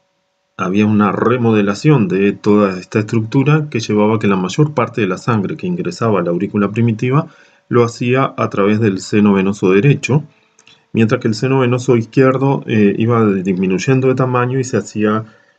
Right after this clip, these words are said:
eh, cada vez más chico y persistía, eh, persiste en el adulto,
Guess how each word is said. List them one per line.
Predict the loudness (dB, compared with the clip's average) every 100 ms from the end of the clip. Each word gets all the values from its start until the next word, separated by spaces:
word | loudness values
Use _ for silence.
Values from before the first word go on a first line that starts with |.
| _
eh, | -4 0 0 0 0 -2 -4 -4
cada | -2 0
vez | 0
más | 0 -2
chico | -2 -2 2 4
y |
persistía, | 4 2 0 -2 -4 -6 -6 -2 2 2 2
eh, | -2 -6 -6
persiste | -6 -2 -2 0
en | 0
el | 0
adulto, | 2 0 0 -2 -2